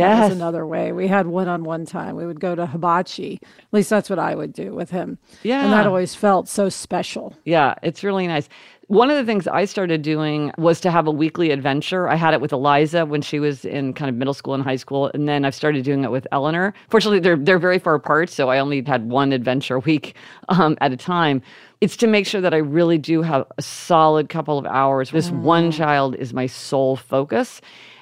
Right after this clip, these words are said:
Speaker 2: And it's not that we do anything very elaborate. You know, we're ki-, just kinda wandering around and, like, maybe getting hot chocolate, but it is really nice to just know that once a week you will really check in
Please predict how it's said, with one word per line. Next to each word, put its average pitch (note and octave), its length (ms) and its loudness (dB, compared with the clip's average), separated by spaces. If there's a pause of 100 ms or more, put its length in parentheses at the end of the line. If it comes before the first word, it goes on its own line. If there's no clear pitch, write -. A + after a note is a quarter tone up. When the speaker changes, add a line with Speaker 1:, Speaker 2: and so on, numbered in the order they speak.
(120)
Speaker 2:
And F#3 320 4
it's G3 140 0
not A#3+ 140 4
that A#3+ 100 4
we G3 100 4
do E3+ 160 2
anything D#3+ 400 0
very C#3 200 0
elaborate. D3 680 2
You E3 120 -2
know, D3 100 0
we're C3+ 180 -2
ki-, D#3 160 -4
just C#3+ 180 -6
kinda D#3 220 -2
wandering C#3 420 0
around C3 440 -2
and, B2+ 100 -4
like, B2+ 220 -4
maybe C3 240 -4
getting C3+ 180 -2
hot A#2+ 220 -4
chocolate, C3+ 500 -2
but E3+ 220 4 (500)
it G3+ 140 4
is G3+ 260 4
really F3 320 2
nice D#3 300 0
to - 120 -10
just D3+ 300 -4
know D#3 140 -2
that C3+ 160 -4
once C#3+ 320 -2
a D3+ 40 -4
week C#3+ 240 -4
you C#3+ 60 -4
will C3 160 0
really D3 720 0
check - 380 -2
in B2+ 500 -2